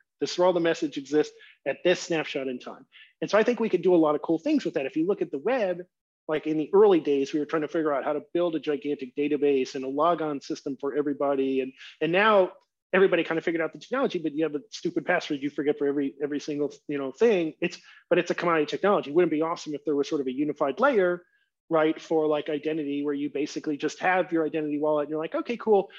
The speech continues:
I've granted the rights to, like, this site, and I'm allowed to then, you know, log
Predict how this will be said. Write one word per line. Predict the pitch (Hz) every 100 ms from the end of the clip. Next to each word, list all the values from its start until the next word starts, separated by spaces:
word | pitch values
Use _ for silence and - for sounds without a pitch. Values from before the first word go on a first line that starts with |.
| -
I've | 180 185 180
granted | 202 233 214 196
the | 175 156 160
rights | 165 160 - -
to, | 156 151 143
like, | 139 180
this | 185 -
site, | 156 151 147 _ _ _ _ _
and | 151 147 143 151 147
I'm | 165
allowed | 160 156 156 147
to | 147
then, | 147 143 139
you |
know, | 147
log | 147 175